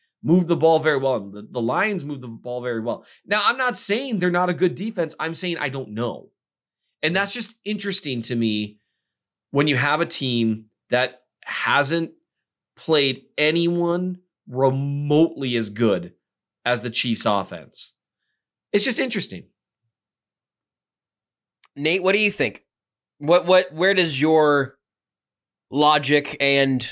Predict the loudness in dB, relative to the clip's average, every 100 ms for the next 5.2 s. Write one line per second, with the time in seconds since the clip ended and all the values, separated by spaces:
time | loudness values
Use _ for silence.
0 | -4 -2 0 -2 -2 0 0 2 4 4
1 | 4 2 -6 -6 -6 -4 -4 -2 0 2
2 | 2 -2 -4 -4 0 0 0 -2 -2 -2
3 | -6 -10 -10 -6 -2 0 0 0 -2 -6
4 | -6 -2 -2 0 -2 -2 -4 -4 -4 -6
5 | -4 -4